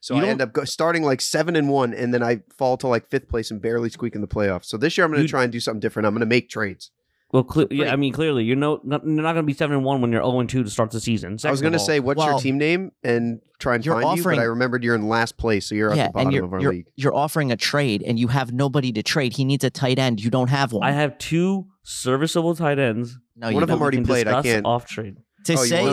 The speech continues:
Speaker 3: that
Speaker 2: next week. Next
Speaker 3: to
Speaker 2: week,
Speaker 3: call
Speaker 2: next
Speaker 3: your
Speaker 2: week.
Speaker 3: tight ends serviceable, that's proof right there that they're awful.
Speaker 2: <laughs>
Speaker 1: Give me Irv Smith.
Speaker 3: The proof is what you eat in the pudding, as Joe
Speaker 2: Hey,
Speaker 3: Biden
Speaker 1: Give me,
Speaker 3: said.
Speaker 1: give me Irv Smith. He's starting your flex
Speaker 2: We'll,
Speaker 1: right
Speaker 2: we'll
Speaker 1: now.
Speaker 2: go
Speaker 1: You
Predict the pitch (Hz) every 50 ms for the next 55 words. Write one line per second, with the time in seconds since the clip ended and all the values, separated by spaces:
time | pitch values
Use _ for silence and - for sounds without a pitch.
0 | 131 127 143 151 - - 120 110 95 87 - - - - 120 131 135 - 170 160
1 | - 170 170 185 202 196 196 175 - - 170 151 147 143 143 143 147 147 - -
2 | _ - - - - 127 127 127 135 143 - 170 147 147 156 170 170 - - _
3 | _ _ _ _ - 127 123 127 - - - - 143 131 - - 120 113 107 -
4 | - 101 104 110 107 101 101 95 - 95 92 87 - - 85 87 92 - - -
5 | - - _ _ _ _ _ _ _ - - - 196 190 190 - - - - -
6 | _ _ _ - - - - - _ _ _ _ _ _ _ _ _ _ - 196
7 | - - - - 117 139 139 151 160 156 147 135 123 - 143 131 110 95 - -
8 | _ _ _ _ _ _ _ _ _ _ _ _ - - 120 - - 151 147 -
9 | - 123 117 123 123 117 - 123 110 117 120 117 117 110 101 - - 117 104 92
10 | 87 90 _ _ _ _ _ _ _ _ _ - 107 - - 127 131 127 101 95
11 | 98 147 151 143 117 - 135 123 135 139 151 147 143 139 123 - - 139 120 104
12 | - - 139 131 - - 156 147 143 139 131 - 151 151 156 165 160 139 143 170
13 | 175 165 165 185 190 180 139